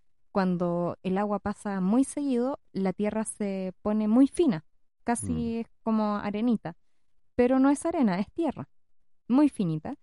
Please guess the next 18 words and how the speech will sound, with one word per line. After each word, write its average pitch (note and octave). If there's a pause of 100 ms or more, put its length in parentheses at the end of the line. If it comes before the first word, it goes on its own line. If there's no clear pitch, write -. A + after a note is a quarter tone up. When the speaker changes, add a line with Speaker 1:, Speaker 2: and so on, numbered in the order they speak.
(200)
Speaker 1:
y G3
meter F#3+
las G3+
patitas F#3
y G#3+
hacerle G3+
así -
con G#3
los G3+
deditos -
y - (320)
uy, A#3
qué -
cosa F3+
rica. E3 (300)
<laughs> A#3
Me A#3
encanta. G3